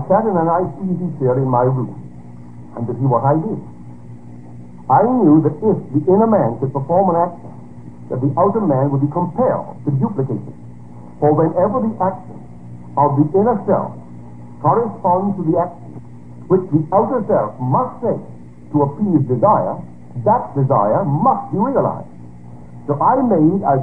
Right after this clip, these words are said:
lifelike and as living a representation as possible of what I would see and what I would do and what I would hear were I physically present on that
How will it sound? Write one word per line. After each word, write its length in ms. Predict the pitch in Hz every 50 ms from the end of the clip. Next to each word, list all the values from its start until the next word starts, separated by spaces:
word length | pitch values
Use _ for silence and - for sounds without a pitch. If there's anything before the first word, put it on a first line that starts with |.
| 120 123 120
lifelike 560 | 160 185 226 226 - - 113 92 85 - - - - - -
and 100 | 131 139
as 140 | 143 139 135 - - 127 214
living 280 | 247 214 185 139 139 139
a 60 | 120
representation 920 | 120 180 196 196 196 196 170 180 190 180 139 156 151 135 127 139 170 175
as 60 | 151 135 - -
possible 440 | 156 139 - - - - - - - - - - - - - - - - - - - - - - -
of 120 | 143 139 139
what 180 | 147 143 - -
I 160 | 151 165 202
would 240 | 220 220 240 196 - -
see 200 | - 165 151 151 165 180 - -
and 80 | - 117 113
what 160 | 139 143 147
I 80 | 160 185
would 280 | 196 202 196 143 135 -
do 280 | 160 147 135 147 151
and 80 | 143 127
what 160 | 113 123 127
I 140 | 131 147 175
would 240 | 196 190 202 170 143 135 151
hear 300 | 123 98 101 113 143 - - - - - - - - -
were 160 | 135 160 170
I 180 | 170 180 190 196 190 - - -
physically 400 | 262 285 - 277 247 262 240 196
present 420 | 196 180 135 120 131 165 185 202 196 - - - - - 147
on 240 | 151 160 175 180 147 127
that 180 | 127 139 -